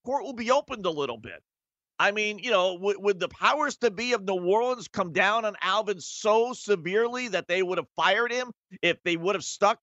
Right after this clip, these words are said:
Zion out there? There was a timeout. The, don't even say, "Well, you know, he would have had to play a full minute." No. After the Jazz took the lead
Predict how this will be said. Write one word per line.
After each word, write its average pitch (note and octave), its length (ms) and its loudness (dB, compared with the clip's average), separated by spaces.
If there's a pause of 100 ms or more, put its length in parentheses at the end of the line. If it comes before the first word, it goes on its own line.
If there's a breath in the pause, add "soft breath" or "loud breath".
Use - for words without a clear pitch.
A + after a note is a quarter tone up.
(120)
Zion G3 400 0 (100)
out F3+ 240 0
there? A#3 180 2
There F#3 160 -4
was F#3+ 160 -2
a F3+ 60 -8
timeout. A#3+ 640 0
The, F3+ 240 -2
don't A3 260 2
even A#3 160 -8
say, A3 180 -2
"Well, G3+ 260 2
you G3 100 -6
know, G3 160 2
he F#3 100 -2
would F#3 120 -6
have E3 60 -6
had F3 120 -2
to E3+ 60 -4
play F3 140 -2
a D3+ 40 -6
full F#3 200 -4
minute." F3+ 220 -2
No. G3+ 260 0 (420)
After F#3+ 600 2
the F3 220 -2
Jazz A3+ 420 2
took A#3+ 260 -4
the G3 120 0
lead F3 480 -4